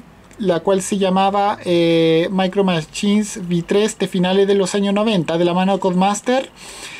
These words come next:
Eh, eh, este World Series, eh, trata de recordarnos aquellas tardes de verano completando a-, carreras sin cesar para mejorar los vehículos.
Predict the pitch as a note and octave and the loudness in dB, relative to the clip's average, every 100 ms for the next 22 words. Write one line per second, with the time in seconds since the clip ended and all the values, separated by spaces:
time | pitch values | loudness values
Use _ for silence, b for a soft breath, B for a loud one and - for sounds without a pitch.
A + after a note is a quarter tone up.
0 | B B - F3+ D#3+ D#3+ D#3 D3+ E3 - | B B -2 2 4 4 4 2 -2 -10
1 | - _ - _ _ _ _ - - - | -20 _ -20 _ _ _ _ -20 -20 -20
2 | _ _ - - _ _ _ _ _ - | _ _ -20 -20 _ _ _ _ _ -8
3 | G#3+ F3+ - _ _ G3+ F3+ - G3+ G3 | -2 -2 -2 _ _ 0 0 2 4 4
4 | F#3+ F#3 - G#3+ G#3 A#3 A#3+ A#3 G3 F3 | 2 0 -2 -6 0 0 0 0 0 2
5 | F3 - _ - F#3+ F#3+ G3+ F#3+ F#3 F3+ | 0 -2 _ -4 -2 0 0 2 2 2
6 | F3+ F3+ F#3+ F#3 F#3 F3+ F#3+ F#3+ F#3 G3+ | 0 0 0 0 -2 -2 0 -2 0 0
7 | G3 F#3 F3+ F#3+ G#3 G#3 G3 E3+ F3 F#3 | 2 2 2 2 0 2 0 2 0 0
8 | F#3+ F#3+ F#3 - - F3 F3 F#3+ G3+ F#3 | 0 2 0 -2 -6 -2 0 2 0 -2
9 | G3+ F#3 G#3 G#3+ G#3 G#3 G3 F#3 F3+ E3 | -2 -2 -2 -2 -2 0 0 2 0 -4
10 | B B - E3+ - G3 G3 G3 F#3+ A3+ | B B -8 -6 0 2 2 2 0 2
11 | B3 F#3+ C3 A#2 A#2 - | 0 0 0 0 -2 -8